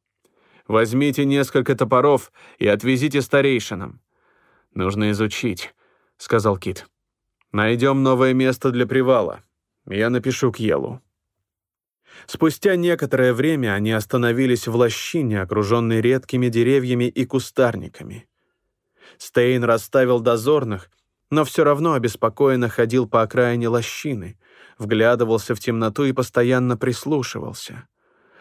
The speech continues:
Мальны один за другим засыпали вокруг костра.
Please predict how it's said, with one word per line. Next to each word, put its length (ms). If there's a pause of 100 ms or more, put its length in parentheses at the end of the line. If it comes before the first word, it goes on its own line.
(180)
Мальны 540
один 400
за 140
другим 560 (320)
засыпали 720
вокруг 440
костра. 640